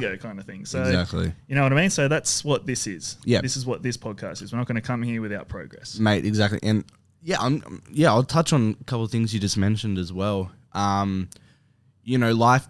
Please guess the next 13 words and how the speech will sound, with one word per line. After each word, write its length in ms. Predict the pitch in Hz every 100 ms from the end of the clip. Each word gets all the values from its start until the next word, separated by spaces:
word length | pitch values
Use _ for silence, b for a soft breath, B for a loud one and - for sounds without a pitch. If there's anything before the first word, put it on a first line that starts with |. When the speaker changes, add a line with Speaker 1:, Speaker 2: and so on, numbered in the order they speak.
| -
Speaker 2:
post 360 | 113 107 -
film 280 | - 110 107
school 220 | - 101 90
isn't 260 | 101 95 - _ _ _ _ _ _
so 280 | - - 104
<laughs> 0 |
g-, 80 | 110 - - 123 120 120
gloriful, 560 | - 113 113 110 - 107
I 80 | 104
guess. 320 | 107 107 -
Like, 180 | 107 -
we 240 | 120 123 123
had, 500 | 101 127 117 107